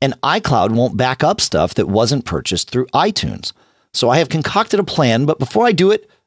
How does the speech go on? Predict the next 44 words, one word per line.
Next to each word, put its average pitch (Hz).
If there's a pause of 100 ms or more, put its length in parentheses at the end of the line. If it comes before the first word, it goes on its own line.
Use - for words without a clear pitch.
I -
was 92
hoping 113
to 85
get -
your 78
opinion. 120 (480)
If -
I 135
pop 190
out 226
his 190
old 156
hard 127
drive 131
and 127
make 127
a 139
clone, 98 (300)
then 127
boot 131
my 147
Mac 135
using 113
his 98
hard 85
drive, 80 (400)
upgrade 170
the 156
O 147
S 135
on 107
his 104
hard 92
drive, 98
and 107
then 175
sync 240
his 208
old 202
phone 214
to 190
my 175
Mac, 170